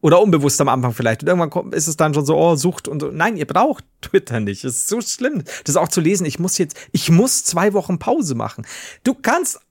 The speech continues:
auch ganz Pause machen. Du kannst auch ganz aufhören. Du musst keine, du musst keine Pause machen. Es, du kannst es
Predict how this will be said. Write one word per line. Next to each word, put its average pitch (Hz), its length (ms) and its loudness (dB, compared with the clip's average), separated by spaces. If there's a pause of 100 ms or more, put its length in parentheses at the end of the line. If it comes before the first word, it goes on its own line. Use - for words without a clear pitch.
(220)
auch 254 100 6
ganz 330 240 4
Pause 233 300 6
machen. 147 260 4
Du 170 60 -2
kannst 226 160 4
auch 208 40 0
ganz 233 220 4
aufhören. 254 380 6
Du 170 60 0
musst - 180 2
keine, 254 220 0
du 247 280 2
musst 285 460 2
keine 269 240 0
Pause 233 340 0
machen. 151 340 -4
Es, - 240 -8
du 190 80 -6
kannst 240 260 -2
es - 220 -8